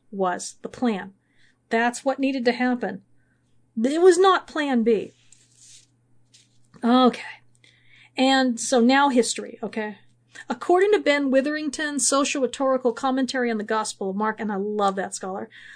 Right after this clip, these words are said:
until thirty of the Common Era, these sales were carried out on the Mount of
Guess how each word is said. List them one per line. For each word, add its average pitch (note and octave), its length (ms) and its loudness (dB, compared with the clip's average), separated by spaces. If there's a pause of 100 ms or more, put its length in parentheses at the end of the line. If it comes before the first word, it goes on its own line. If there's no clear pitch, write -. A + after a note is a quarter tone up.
(160)
until B3 340 2
thirty E4 540 -2
of B3+ 80 -6
the B3+ 80 -8
Common A3 320 -4
Era, C4+ 400 -2 (460)
these E4 300 2
sales G#4 600 2
were C#4+ 100 -2
carried F4+ 520 0
out D4+ 260 2
on C4 160 4
the B3+ 80 6
Mount A#3+ 320 4
of A#3 160 0